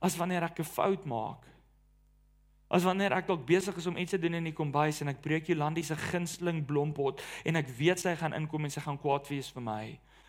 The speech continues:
Maar sy stap in en sy sê, "Louis, dit is oukei," en sy help my opvee en skoonmaak nie. Daar's niks so lekker om te weet dat wanneer ek absoluut geïrriteerd is want ek het 'n rowwe dag by die werk gehad en ek haal dit uit op iemand naaste aan my,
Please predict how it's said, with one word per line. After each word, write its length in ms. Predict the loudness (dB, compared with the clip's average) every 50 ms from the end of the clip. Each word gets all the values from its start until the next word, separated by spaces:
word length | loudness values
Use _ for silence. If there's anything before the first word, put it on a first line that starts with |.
| -6 -2
Maar 120 | -2 0
sy 120 | 0 0
stap 400 | -2 -2 0 2 2 2 2 0
in 320 | -4 -4 -4 -4 -6 -8 -12 -16 -20 -20 -12 -6
en 100 | -6 -4
sy 120 | -4 -4
sê, 200 | -4 -2 -2 -2
"Louis, 160 | -2 -2 -2 -2
dit 140 | -4 -6
is 120 | -8 -8 -8
oukei," 240 | -8 -6 -6 -6 -6
en 60 | -4
sy 120 | -2 -2
help 180 | 0 -2 -2 -2
my 80 | -4
opvee 280 | -6 -6 -6 -6 -8 -6
en 100 | -6 -8
skoonmaak 500 | -10 -10 -10 -10 -10 -8 -10 -12 -12 -14
nie. 140 | -18 -20 -20 _ _ _ _ _ _ _ _ _ _ _ _ _ _ _ _ _ _ _ _ _ _ _ -2
Daar's 180 | -2 0 2
niks 280 | 2 2 2 2 0 -2
so 120 | 0 2 2
lekker 560 | 4 2 2 0 -2 -2 -2 -2 -2 -4 -8 -12 -20 -20 -20 -16 -6 -2
om 140 | -2 0 2
te 120 | 0 0
weet 500 | 0 0 0 2 4 4 4 2 -2 -8 -18 -8 -2
dat 140 | -2 0 0
wanneer 320 | 0 0 0 2 2 0
ek 180 | 0 0 0 2
absoluut 420 | 2 2 2 0 -2 -4 -4 -4
geïrriteerd 720 | -2 -2 0 0 0 0 -2 -2 0 2 2 2 0 -2
is 100 | -4 -4
want 140 | -4 -4 -4
ek 80 | -4 -4
het 120 | -4 -2
'n 100 | -2 0
rowwe 220 | 0 0 0 0 0
dag 200 | 0 0 0 0
by 100 | 0 0
die 120 | 2 2
werk 360 | 2 2 2 2 2 0 -4
gehad 340 | -6 -6 -4 -4 -4 -6 -8 -12 -12 -6 -2
en 100 | 0 0
ek 100 | 0 0
haal 180 | 0 0 2
dit 180 | 0 -2 -2 -4 -2
uit 260 | 0 0 0 0 0
op 140 | -4 -6 -4
iemand 300 | -2 -2 -2 -2 -2 -2
naaste 440 | -2 0 0 0 -2 -2 0 2 2
aan 200 | 2 2 2 0
my, 260 | 0 0 0 -2 -4